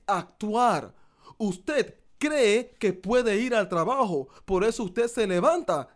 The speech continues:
temprano en la mañana y va al trabajo. Usted cree que puede aprender a manejar un carro,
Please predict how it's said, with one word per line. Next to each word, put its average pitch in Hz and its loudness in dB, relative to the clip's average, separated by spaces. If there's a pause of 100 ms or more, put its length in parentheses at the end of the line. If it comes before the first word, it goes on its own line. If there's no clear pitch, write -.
temprano 226 0
en 233 -2
la 214 -2
mañana 208 -6
y 220 2
va 220 0
al 208 -4
trabajo. 185 -2 (500)
Usted 240 -4
cree 277 -2
que 202 0
puede 240 0
aprender 196 0
a 254 0
manejar 196 -2
un 214 -4
carro, 214 -6